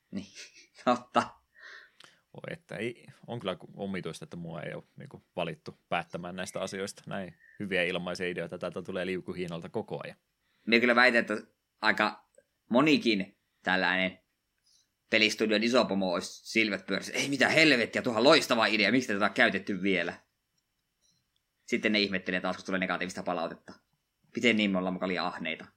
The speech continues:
Speaker 2: Hmm. Sitten mä lähden lentämään liian lähelle aurinkoa, kun mä, kun mä rupean miettimään jotain tommosta,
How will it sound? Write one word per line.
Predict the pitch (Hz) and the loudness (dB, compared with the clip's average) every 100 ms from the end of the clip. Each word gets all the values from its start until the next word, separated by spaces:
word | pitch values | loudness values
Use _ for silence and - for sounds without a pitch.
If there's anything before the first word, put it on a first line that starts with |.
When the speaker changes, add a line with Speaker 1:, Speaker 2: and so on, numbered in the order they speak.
| _ - | _ -18
Speaker 2:
Hmm. | 165 165 _ _ _ - - _ | -16 -16 _ _ _ -20 -20 _
Sitten | _ _ - | _ _ -8
mä | 82 | -6
lähden | 82 92 87 - _ _ - | -6 -8 -12 -16 _ _ -12
lentämään | 87 90 87 92 90 | -8 -6 -4 -4 -2
liian | 90 87 | 0 0
lähelle | 87 92 90 | -2 -2 -2
aurinkoa, | 85 90 87 82 85 | -2 -2 -4 -8 -10
kun | 85 | -10
mä, | - | -10
kun | - | -12
mä | 85 | -10
rupean | 80 - 87 | -10 -6 -6
miettimään | 85 85 - 90 85 85 | -6 -10 -10 -8 -6 -4
jotain | 85 - 87 82 | -6 -6 -6 -6
tommosta, | 87 92 - 95 | -8 -10 -8 -10